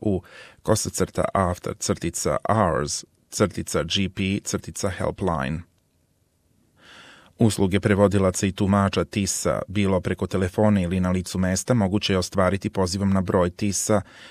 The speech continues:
na jedan tri jedan četiri pet nula.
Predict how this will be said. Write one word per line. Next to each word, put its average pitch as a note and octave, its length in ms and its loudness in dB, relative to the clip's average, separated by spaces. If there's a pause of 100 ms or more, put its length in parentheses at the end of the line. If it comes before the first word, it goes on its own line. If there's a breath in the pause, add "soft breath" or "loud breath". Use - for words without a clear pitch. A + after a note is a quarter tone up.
(120 loud breath)
na G2 300 2
jedan F#2 420 2
tri E2+ 240 -4
jedan G#2+ 440 0
četiri F2 320 -2
pet D#2+ 380 -6
nula. D#2 380 0